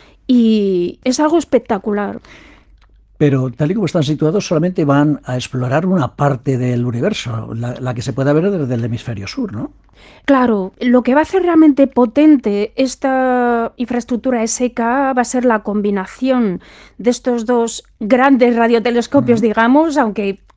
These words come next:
Speaker 1: cada uno está formado por miles de detectores o de antenas, ¿no? Es cierto que no van a poder ver todo el cielo, pero combinados van a tener una sensibilidad, es decir, una capacidad de,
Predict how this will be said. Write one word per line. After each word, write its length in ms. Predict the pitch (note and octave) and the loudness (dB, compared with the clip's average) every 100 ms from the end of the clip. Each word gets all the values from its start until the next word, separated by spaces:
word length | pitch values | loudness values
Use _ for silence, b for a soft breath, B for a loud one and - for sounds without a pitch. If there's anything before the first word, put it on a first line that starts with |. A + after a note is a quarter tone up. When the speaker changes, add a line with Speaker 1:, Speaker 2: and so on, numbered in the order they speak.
| - | -10
Speaker 1:
cada 220 | F3+ G3 | -4 -2
uno 100 | G#3+ | -2
está 180 | G3+ G#3+ | -2 -4
formado 360 | G#3+ A3+ A#3 | -2 0 0
por 160 | F#3 F3 | -4 -6
miles 340 | F#3+ G#3+ G3 | -4 -4 -6
de 120 | G3+ | -6
detectores 680 | G3 G3+ G#3+ G#3+ G#3+ F#3+ - A4+ | -8 -8 -8 -6 -6 -6 -10 -16
o 300 | F#3 F#3 F3+ | -16 -12 -10
de 80 | F3+ | -8
antenas, 580 | F#3 A#3 A#3+ A3 A3 | -6 -4 -4 -4 -4
¿no? 140 | A#3 B3+ B B B B B B | -6 -6 B B B B B B
Es 160 | - A3 | -10 -6
cierto 320 | A#3+ B3 G#3+ | -2 -2 -2
que 80 | F#3+ | -4
no 100 | F#3+ | -4
van 140 | G3+ | -4
a 80 | G3 | -6
poder 260 | G3+ G3 G3 | -6 -6 -4
ver 140 | G3+ | -6
todo 240 | - F#3+ G3+ | -4 -4 -6
el 60 | |
cielo, 420 | - C#4+ C#4+ B3 - B B _ | -6 -4 -2 -2 -6 B B _
pero 380 | C4 C#4+ D#4+ D#4+ | 0 0 0 -2
combinados 800 | C#4 D4 D4 D4+ C4+ B3+ B3+ B3+ G3+ | 0 2 4 4 2 2 2 0 -2
van 440 | B3+ C4+ C4+ C4+ b b b _ - | -2 2 2 0 b b b _ -8
a 420 | A3+ A3+ G#3+ G#3 - - | -4 -2 0 -2 -6 -2
tener 320 | B3 C4 C4 | 2 2 4
una 220 | C#4 C#4+ | 4 4
sensibilidad, 800 | C4+ B3+ - A#3 A3 G#3 A3+ C4+ | 2 -2 -2 -4 -4 -4 -4 -4
es 80 | D#4 | -2
decir, 240 | B3 A#3 B3 | -2 -2 0
una 180 | A3+ | -2
capacidad 760 | A3+ G#3+ A3 G#3 - A3 C4 A#3+ | -4 -8 -8 -8 -6 -2 0 0
de, 180 | A3 | 0